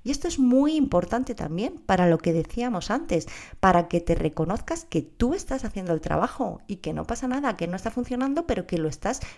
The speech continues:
midiendo y vas a ir introduciendo cambios. Eh,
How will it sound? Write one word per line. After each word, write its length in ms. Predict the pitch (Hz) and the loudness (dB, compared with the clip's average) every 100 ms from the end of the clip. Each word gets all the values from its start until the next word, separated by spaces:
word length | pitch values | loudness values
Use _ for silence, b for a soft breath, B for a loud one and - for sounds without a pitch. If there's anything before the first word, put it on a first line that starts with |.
| - | -4
midiendo 580 | 220 226 247 262 247 302 | -2 0 2 2 2 0
y 100 | 254 | 0
vas 220 | 170 - | -2 -2
a 60 | |
ir 240 | 202 214 - | -2 -4 -6
introduciendo 960 | 165 160 - 165 147 143 - 160 196 233 | -4 -4 -4 -4 -4 -4 -6 -4 -4 -4
cambios. 500 | 302 285 262 370 - B B B B | -4 0 0 -2 -4 B B B B
Eh, 580 | 175 170 156 156 151 151 | 2 4 6 4 4 4